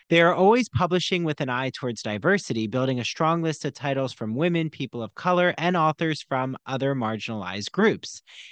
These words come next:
If you haven't heard my Broadview Press interviews, you need to. Recently, I just had on Doctor Shannon Day, who talked about her book, Beyond the Binary, Thinking About Sex and Gender.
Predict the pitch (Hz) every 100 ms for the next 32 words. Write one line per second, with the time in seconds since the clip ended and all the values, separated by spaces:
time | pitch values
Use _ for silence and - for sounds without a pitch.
0 | _ 165 180 196 220 254 285 185 208 185
1 | 156 143 156 147 143 - - 143 151 -
2 | - 135 151 160 196 196 151 151 139 147
3 | 143 - 101 92 90 _ - - 180 226
4 | - 170 143 131 135 185 - 196 170 139
5 | 135 123 151 - 185 - 165 147 143 120
6 | 123 107 92 101 - - _ 180 180 185
7 | 233 - 226 208 175 170 156 139 156 117
8 | _ 139 135 151 139 120 127 127 107 85
9 | 82 87 _ 165 156 190 175 127 123 123
10 | - 120 - 131 123 156 170 98 76